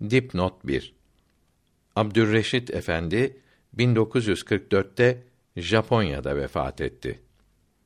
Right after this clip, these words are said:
Bin üç yüz yirmi sekiz, miladi bin dokuz yüz onda İstanbul'da basılan Türkçe Alemi İslam kitabının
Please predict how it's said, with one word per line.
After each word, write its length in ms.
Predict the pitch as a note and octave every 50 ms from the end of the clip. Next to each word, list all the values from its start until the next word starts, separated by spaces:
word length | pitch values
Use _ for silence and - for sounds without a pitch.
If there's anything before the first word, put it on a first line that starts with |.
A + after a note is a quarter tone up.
| _ _ _ _ _ _ _ _ _ _ _ _ _ _ _ _ _ _ -
Bin 200 | F#2 G2 A#2+ B2+
üç 220 | D3 D3+ - -
yüz 180 | B2 A#2+ G#2 G2
yirmi 280 | G#2 G2+ F#2+ F#2+ F#2+
sekiz, 540 | - - F#2 D#2 - - C#2 - - - - _ _ _ _ _ _ _ _ _ _
miladi 840 | - G2 A2 A#2 A2+ G#2 G#2+ G#2 G2+ G2+ F#2+ F2+ G#2+ A#2 B2+ C3+ - - _ _ _ _
bin 220 | - F#2+ A2+ A#2 A2+
dokuz 340 | A2+ A2+ A2+ - G#2+ G2+ G#2
yüz 180 | G#2 F#2 -
onda 500 | E2 D#2 F#2+ F#2 E2+ D#2 G#2 G#2 A2+ B2 A#2+ - _ _ _ _ -
İstanbul'da 680 | A2+ - - - D3 C#3+ C#3+ C3+ G#2+ G2+ F#2+ F#2+ F#2 D#2+
basılan 640 | E2 D#2+ - - G2+ D#2+ D#2 E2+ G2 A2+ B2+ B2+ - - _ _ _ -
Türkçe 580 | - C#3+ C#3 C#3 - - B2+ A#2 A#2 B2 B2 - - _ _ _ _ _ _ _ _ _ _
Alemi 440 | - G#2 A2+ A#2 A#2+ C#3 C#3+ C#3 A2+
İslam 420 | G#2 G2 - - B2+ B2 C3 B2+
kitabının 680 | A#2+ - G#2 - G#2+ F#2+ E2+ F2+ F#2 F2+ D#2 C#2 B1